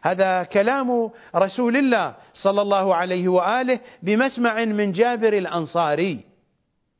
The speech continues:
"إني لأرجو لأمتي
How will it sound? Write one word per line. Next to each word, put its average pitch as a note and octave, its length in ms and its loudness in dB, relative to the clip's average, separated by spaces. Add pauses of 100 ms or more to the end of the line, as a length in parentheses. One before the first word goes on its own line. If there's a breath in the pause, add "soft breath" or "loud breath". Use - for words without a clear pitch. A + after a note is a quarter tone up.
(1300)
"إني A3+ 560 2 (180 loud breath)
لأرجو A3+ 720 0
لأمتي F3+ 920 -2